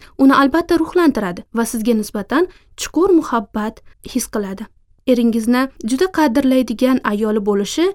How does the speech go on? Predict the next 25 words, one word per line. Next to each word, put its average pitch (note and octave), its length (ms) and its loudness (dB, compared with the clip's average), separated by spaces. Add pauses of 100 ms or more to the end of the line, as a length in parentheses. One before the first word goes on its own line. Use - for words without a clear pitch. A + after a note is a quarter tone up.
(120)
u C#4+ 160 4
uchun C4+ 260 4
juda C4 180 0
yoqimli. D#4 500 2 (240)
Erini D#4+ 340 6
juda D#4 220 2
qadrlaydigan C4+ 680 2 (100)
ayolini A3+ 440 2 (340)
avvaldan B3+ 500 2 (100)
ham D#4+ 220 4
ko'proq B3+ 380 0
sevadigan A3 560 -4 (300)
va C4 280 0
unga C#4 240 4
e'tibor C4+ 480 0
beradigan D4 520 2
bo'ladi. F3+ 280 -8 (300)
Agar A#3+ 320 0
hozirgi B3 380 0
natijalarni A#3 760 0 (240)
tez C#4+ 260 2
orada A3+ 260 -2
ko'rmasangiz, A#3 840 -2 (120)
bundan A3 300 0 (140)
aslo C#4 260 -2